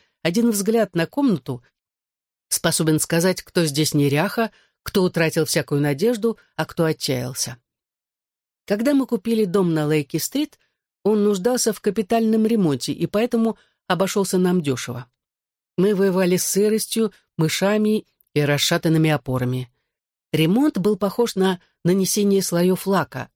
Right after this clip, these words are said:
одним словом, шел очень медленно. Мы делали ошибки. Взять хотя бы несчастные стены цвета терракоты в столовой, которые мы так и не перекрасили. Ванную, спланированную в самом неподходящем месте,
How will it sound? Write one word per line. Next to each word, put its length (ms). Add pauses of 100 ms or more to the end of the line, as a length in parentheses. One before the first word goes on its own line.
(100)
одним 280
словом, 340
шел 400
очень 320
медленно. 580 (720)
Мы 160
делали 320
ошибки. 580 (380)
Взять 240
хотя 220
бы 120
несчастные 480
стены 440
цвета 340
терракоты 560
в 60
столовой, 560 (260)
которые 300
мы 120
так 380 (420)
и 60
не 100
перекрасили. 800 (680)
Ванную, 600
спланированную 680
в 60
самом 480
неподходящем 640
месте, 460